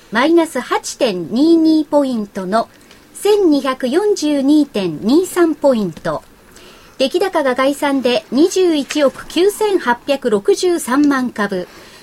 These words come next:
売買代金が概算で二兆九百十四億円。値上がり銘柄が四百三十四、値下がりが千百五十四、変わらずが百八十一銘柄でした。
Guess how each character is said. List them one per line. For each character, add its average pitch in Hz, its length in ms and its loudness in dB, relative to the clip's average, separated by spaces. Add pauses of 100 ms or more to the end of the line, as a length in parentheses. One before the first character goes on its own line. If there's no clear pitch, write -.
売 294 180 2
買 339 220 0
代 330 200 0
金 254 220 -4
が 226 120 -2
概 269 200 0
算 262 320 -6
で 240 240 -2 (160)
二 302 160 2
兆 226 400 0 (320)
九 - 160 0 (180)
百 294 480 -6
十 330 440 0
四 294 320 2
億 262 340 0
円。 147 300 -6 (720)
値 277 120 2
上 392 60 0
が 381 140 -2
り 359 100 4
銘 330 220 4
柄 233 240 -2
が 233 260 -2
四 349 240 2
百 320 220 -4
三 320 280 0
十 196 200 -4 (100)
四、 202 260 0 (160)
値 233 140 -2
下 320 140 -2
が 302 100 -2
り 277 140 -2
が 247 240 -2
千 381 320 -2
百 226 280 -4
五 196 200 -4
十 294 320 -2
四、 214 260 -2 (100)
変 247 120 -4
わ 262 100 0
ら 254 140 -2
ず 233 100 -10
が 285 240 -4
百 220 300 -6
八 330 320 -6
十 262 340 -6
一 269 240 -8
銘 240 200 -2
柄 143 200 -10
で 139 140 -16
し - 140 -14
た。 - 80 -16